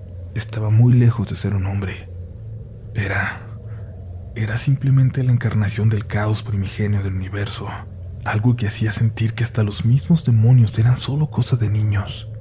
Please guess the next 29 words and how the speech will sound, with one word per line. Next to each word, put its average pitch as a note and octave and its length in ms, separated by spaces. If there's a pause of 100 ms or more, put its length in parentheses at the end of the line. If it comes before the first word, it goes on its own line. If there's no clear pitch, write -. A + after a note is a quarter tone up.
(540)
Uno G#2+ 240
de - 120
esos G#2+ 220
seres G#2+ 300
que F#2+ 140
de F#2+ 80
vez G2 180
en B2+ 120
cuando A#2+ 240
se A#2 100
entremezclan A2+ 580
con G2+ 160
los G2+ 120
destinos G#2 520
de F#2+ 60
nuestro G2+ 240
insignificante G#2+ 720
mundo, G#2 520 (400)
con - 140
algún A#2+ 280
propósito - 580
desconocido G#2+ 680
por G2+ 180
la G2 60
humanidad, G2 760
y G2 80
que F#2 120
mi F2+ 120
amigo, F#2 300